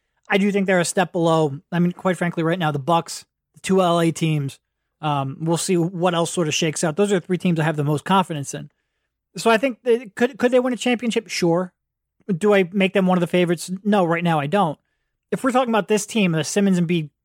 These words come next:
core being a, an elite championship team, a dynasty, I do think the end result is a real,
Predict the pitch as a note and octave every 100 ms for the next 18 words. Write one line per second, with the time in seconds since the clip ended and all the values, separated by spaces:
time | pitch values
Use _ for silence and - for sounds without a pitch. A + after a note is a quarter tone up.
0 | _ - C4+ G#3+ E3 D3 F#3 F3 E3 D#3+
1 | F3 E3 E3+ D#3 E3+ G3+ - - - F3+
2 | F#3 E3 E3+ - - G3 E3 C#3 D3 -
3 | F3+ F3+ E3 - C#3 - _ _ _ _
4 | - G#3+ G3 A3+ G#3+ G3 F#3 F#3+ F3+ E3
5 | F3 F#3 F3 D3+ D#3+ C#3+ D3+ D3+ E3 F#3+
6 | F#3+ F#3+ F3+